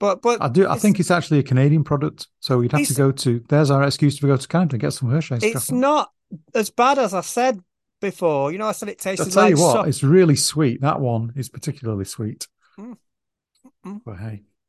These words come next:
Speaker 1: We're doing a change test.
Speaker 2: <laughs>
Speaker 1: No,
Speaker 2: Live
Speaker 1: I'm
Speaker 2: on the podcast.
Speaker 1: no, I've eaten this. My boobs have started to grow. <laughs>
Speaker 2: Wow.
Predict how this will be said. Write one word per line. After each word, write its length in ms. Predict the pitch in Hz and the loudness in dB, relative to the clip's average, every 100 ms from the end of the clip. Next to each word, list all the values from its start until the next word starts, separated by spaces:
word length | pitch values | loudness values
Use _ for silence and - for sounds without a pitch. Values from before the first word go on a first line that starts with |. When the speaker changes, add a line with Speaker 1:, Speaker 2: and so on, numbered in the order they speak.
| - | -10
Speaker 1:
We're 220 | 202 220 | -6 -4
doing 220 | 240 247 | -2 -2
a 20 | |
change 360 | 214 247 233 214 _ | -2 -6 -6 -8 _
test. 300 | 139 135 - _ _ _ | -8 -8 -12 _ _ _
Speaker 2:
<laughs> 100 | 269 247 135 _ _ _ - _ - - - 170 190 - _ _ _ _ _ _ _ _ _ _ _ _ _ _ _ _ - | -10 -8 -8 _ _ _ -20 _ -10 -8 -10 -10 -16 -20 _ _ _ _ _ _ _ _ _ _ _ _ _ _ _ _ -16
Speaker 1:
No, 180 | 101 233 | -8 -6
Speaker 2:
Live 80 | 190 | -2
Speaker 1:
I'm 140 | 220 | -2
Speaker 2:
on 80 | 156 | -2
the 40 | 131 | -6
podcast. 460 | - 120 - - 233 | -12 -14 -16 -14 -2
Speaker 1:
no, 200 | 247 254 | 2 2
I've 100 | 262 | 2
eaten 280 | 269 240 | -2 -2
this. 460 | 254 160 196 240 - _ _ _ _ - | -2 0 -2 -6 -16 _ _ _ _ -6
My 120 | 202 | -6
boobs 440 | 165 254 311 240 | -4 -4 -4 -8
have 80 | 214 | -12
started 400 | - 202 175 160 | -4 0 0 -2
to 80 | 165 | -12
grow. 540 | - 147 160 233 220 | -4 0 0 0 -6
<laughs> 800 | _ _ _ _ _ _ _ _ | _ _ _ _ _ _ _ _
Speaker 2:
Wow. 340 | 117 165 95 | -12 -10 -10